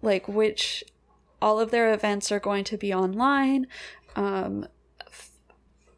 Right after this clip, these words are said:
a-, like, open access to the public. So you guys should sign up for that. It's gonna be really cool. Um, they have three days of events, all different things, um,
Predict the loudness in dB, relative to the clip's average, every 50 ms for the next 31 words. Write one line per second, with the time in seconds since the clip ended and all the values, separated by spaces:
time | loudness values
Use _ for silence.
0 | _ _ -20 -10 _ -4 -4 -4 -4 -6 _ -2 0 2 2 0 0 0 0 0
1 | 2 2 0 0 0 0 -2 -2 -2 -2 0 0 0 0 -2 -4 -4 -4 -2 0
2 | 0 0 0 -2 -2 -2 -2 0 2 2 2 2 0 -2 -2 0 2 4 4 4
3 | 4 4 4 4 2 2 0 0 0 0 -2 -2 0 0 0 0 -2 -2 0 2
4 | 2 2 2 2 0 0 0 -2 -2 -6 -8 -8 -6 -4 -4 -2 -2 -2 -4 -2
5 | -2 -2 -2 -2 -2 -2 0 2 4 4 4 2 0 -4 -10 -16 -18 -18 -14 -6
6 | -4 -2 -2 0 0 0 -2 -2 -2 0 2 4 4 4 4 4 4 2 2 2
7 | 2 4 4 4 4 4 2 0 -4 -6 -6 -8 -4 -2 0 2 4 4 2 2
8 | 0 0 0 0 -2 -2 0 0 0 2 2 2 2 0 -2 -2 -4 -4 -2 0
9 | 0 0 0 -2 -2 -6